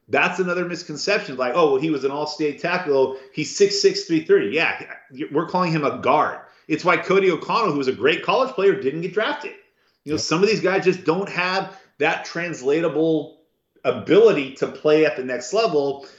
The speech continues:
Speaker 1: a-, and beyond. And so this is, a lot of it's professional evaluation and projection.
Speaker 2: Yeah, and that's, I think, something that people miss is projection.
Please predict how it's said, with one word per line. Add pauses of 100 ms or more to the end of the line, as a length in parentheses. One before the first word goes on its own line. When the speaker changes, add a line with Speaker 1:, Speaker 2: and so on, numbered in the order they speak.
(200)
Speaker 1:
a-,
and
beyond.
And
so
this
is,
a
lot
of
it's
professional
evaluation
and
projection. (500)
Speaker 2:
Yeah,
and
that's,
I
think, (100)
something
that
people
miss
is (440)
projection.